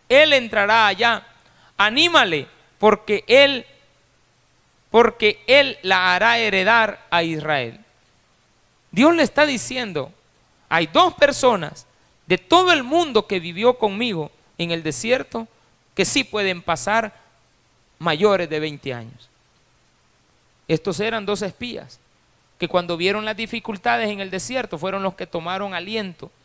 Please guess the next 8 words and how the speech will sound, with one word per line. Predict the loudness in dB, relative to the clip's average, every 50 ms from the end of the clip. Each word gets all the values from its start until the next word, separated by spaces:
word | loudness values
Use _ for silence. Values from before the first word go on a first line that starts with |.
| _ _ _ _ _
y | -8
dijeron, | -6 -4 -4 -4 -4 -4 -4 -6 -6 -10 -14 _ _ _
"Vamos | -2 0 0 0 -2 -4 -6
adelante, | -6 -6 -6 -4 -6 -6 -6 -8 -10 -6 -2
derrotemos | 0 0 0 0 -2 -2 -2 -2 -2 -2 -2 -6 -6 -4
a | -4 -4
esos | -4 -4 -6 -6 -8
gigantes". | -8 -6 -4 -2 -4 -4 -6 -12 -20 -20 -20 -20